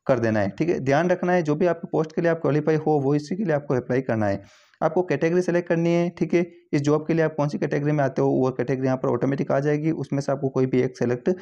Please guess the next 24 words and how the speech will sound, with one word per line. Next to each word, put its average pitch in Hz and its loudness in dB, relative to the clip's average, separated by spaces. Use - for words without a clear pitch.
कर 135 4
लेनी 110 2
है। 101 -2
किस - -2
पोस्ट 185 -2
के 185 -2
लिए 180 2
आप 180 0
अप्लाई 147 -2
करना 147 2
चाहते 143 0
हो 160 2
इनमें 135 4
सभी 143 -2
पोस्ट 151 -2
से 156 0
आपको, 135 -2
आपके 127 0
सामने 135 -2
दिखेगी, 135 -2
उनमें 127 -2
से 139 0
आप 135 -2
कोई 135 0